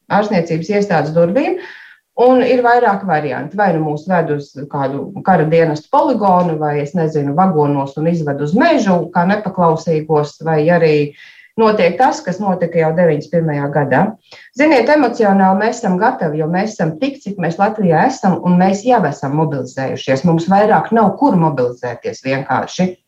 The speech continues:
Vienkārši nav kur vairāk mobilizēties. Un ja tev pasludina skaidri un gaiši, ka mobilizācija būs ar kriminālu atbildības sekām,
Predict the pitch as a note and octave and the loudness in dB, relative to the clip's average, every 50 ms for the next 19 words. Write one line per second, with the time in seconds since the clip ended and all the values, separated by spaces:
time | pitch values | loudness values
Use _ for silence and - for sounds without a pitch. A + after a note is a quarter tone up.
0 | _ _ _ _ _ - F#3 A3 A#3 B3+ B3+ - - - C4 C#4 D#4 D4 - - | _ _ _ _ _ 0 2 2 4 4 2 2 2 4 4 4 4 4 2 0
1 | - E3 D#3+ C#3+ C#3+ D3 D#3+ D#3 D3 B2+ - E3 D#3+ D#3+ C#3+ C3+ B2+ B2 B2+ - | 0 -2 0 0 2 0 2 2 0 -2 -2 -2 -4 -4 -4 -4 -6 -6 -6 -8
2 | A2 F2 - - - D#3+ F#3 - - - - - - - - G3+ A3 A#3 A#3+ A#3 | -8 -8 -6 -4 -2 -2 -4 -4 -8 -20 -20 -20 -16 -8 -2 2 2 4 4 4
3 | - E4 D#4 C#4+ - B3+ C#4 D4 - - F#3+ D#3 C#3 C#3 B2+ B2+ E3 A3 A3+ - | 4 2 2 4 2 2 2 0 0 -2 -2 0 2 2 0 0 0 -2 -4 -6
4 | - _ _ _ _ _ _ _ - - - - - C4+ C#4+ D4+ D#4 D4 C#4 C4 | -10 _ _ _ _ _ _ _ -20 -20 -12 -2 0 2 2 2 2 0 0 0
5 | A3+ G3+ G3+ G#3+ F3 E3 E3 - - F#3 G3 A3+ A3 G3+ A3+ B3 B3+ B3+ C#4 C4+ | 0 0 0 0 0 0 -2 -4 -4 -2 0 0 0 2 2 0 0 0 0 0
6 | B3+ B3+ B3+ B3 G#3 F#3 F#3+ A3 G#3+ G#3 G3 F#3 D#3+ - - A#3 A3 G#3+ F#3+ E3+ | 0 0 0 -2 -2 -2 -2 -2 -2 -2 -2 -6 -6 -4 -2 0 0 0 0 -2
7 | D3+ D3 D#3 F#3+ G3 F3+ E3 D3+ D3 D3 C#3+ C#3+ C3+ - - - C4+ F#4 F4+ - | -2 -2 -2 -2 -2 -2 -2 -2 -4 -4 -6 -8 -8 -8 -2 -2 -2 -2 0 0
8 | D#3 D3 E3+ A3 A3 | 0 0 2 0 -2